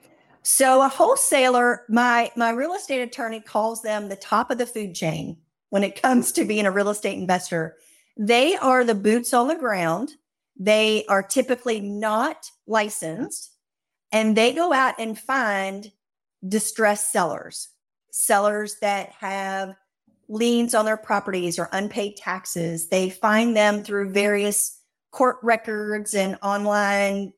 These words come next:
skip tracing, whatever they're called. And they go and negotiate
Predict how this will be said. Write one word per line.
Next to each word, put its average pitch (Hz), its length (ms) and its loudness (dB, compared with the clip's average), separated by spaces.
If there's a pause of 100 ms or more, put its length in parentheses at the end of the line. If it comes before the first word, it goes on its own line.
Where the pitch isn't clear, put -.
(160)
skip - 420 -2
tracing, 202 880 -4 (180)
whatever 190 460 0
they're 175 100 -2
called. 175 420 -2 (580)
And 196 580 2 (220)
they 214 320 2
go 247 240 6
and 247 140 4
negotiate 214 1300 0